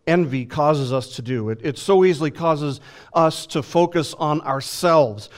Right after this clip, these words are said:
on what we want, on what we need, on what we deserve, on what we should have,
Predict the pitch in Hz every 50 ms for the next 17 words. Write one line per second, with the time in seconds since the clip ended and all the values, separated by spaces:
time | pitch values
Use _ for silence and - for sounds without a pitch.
0 | - - 160 160 160 139 170 165 143 147 143 170 196 202 190 170 160 135 120 117
1 | - - 156 156 147 156 170 160 151 151 175 196 202 190 180 165 156 139 127 117
2 | 147 147 143 147 165 180 185 180 190 202 208 175 190 170 135 151 151 135 127 123
3 | 131 135 139 151 175 180 175 180 202 208 208 208 185 - - - - - _ -
4 | - - - 202 180 165 156 180 160 147 139 123 113 107 104 104 - - -